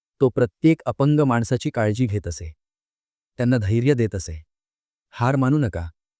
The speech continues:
विठ्ठल सोबत आहे." अनेक अपंग लोक गणूला भेटायला येत असत. तो त्यांना आपली कथा सांगत असे आणि श्रद्धेचे महत्त्व पटवून देत असे. या अद्भुत कथेतून स्वामी समर्थ आपल्याला सांगतात,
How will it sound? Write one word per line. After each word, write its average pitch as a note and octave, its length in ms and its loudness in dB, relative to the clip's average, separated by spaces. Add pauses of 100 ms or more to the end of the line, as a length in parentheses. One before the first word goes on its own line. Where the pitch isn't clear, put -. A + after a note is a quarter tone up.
(340)
विठ्ठल B2 340 0
सोबत A2+ 360 -2
आहे." E2 240 -6 (1000)
अनेक C3 300 2
अपंग C3 280 2
लोक B2+ 320 4
गणूला B2+ 280 2
भेटायला B2 400 0
येत G#2+ 200 -2
असत. F2 280 -8 (680)
तो C3+ 60 4
त्यांना C3 320 2
आपली B2 220 0
कथा B2 240 0
सांगत A2+ 380 0
असे E2 260 -6 (320)
आणि B2+ 160 0
श्रद्धेचे B2 520 0
महत्त्व C3 380 0
पटवून B2 380 0
देत G#2 180 -2
असे. E2+ 260 -10 (1000)
या B2 180 2
अद्भुत A#2+ 320 0
कथेतून C3 400 0
स्वामी C3 320 0
समर्थ C3 400 0
आपल्याला B2+ 320 2
सांगतात, G#2+ 400 -2